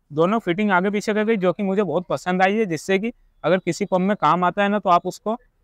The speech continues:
निकाल सकते हो, मतलब, दूसरा पंप आपको निकालने की ज़रूरत ना पड़े।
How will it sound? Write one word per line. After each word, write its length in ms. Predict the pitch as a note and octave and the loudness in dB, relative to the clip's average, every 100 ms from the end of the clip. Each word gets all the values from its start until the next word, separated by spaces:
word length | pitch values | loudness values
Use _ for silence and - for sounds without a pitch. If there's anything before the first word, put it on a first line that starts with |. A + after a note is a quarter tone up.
| _ - | _ -6
निकाल 300 | D3+ F3 F3 | 2 4 4
सकते 280 | E3 C3 | 2 -2
हो, 140 | C3 B2 - - | -4 -4 -10 -8
मतलब, 320 | D3 D#3 E3 | -4 -2 -2
दूसरा 260 | D#3+ - F3+ | -2 -2 -2
पंप 200 | F3+ E3+ | 0 0
आपको 180 | - | 0
निकालने 360 | F3+ D3 D#3+ E3+ | -4 -2 -2 0
की 60 | E3 | 0
ज़रूरत 240 | D3+ G#3 - | 0 -2 -2
ना 140 | D3 C3 | -2 0
पड़े। 260 | B2 A2 | 0 -4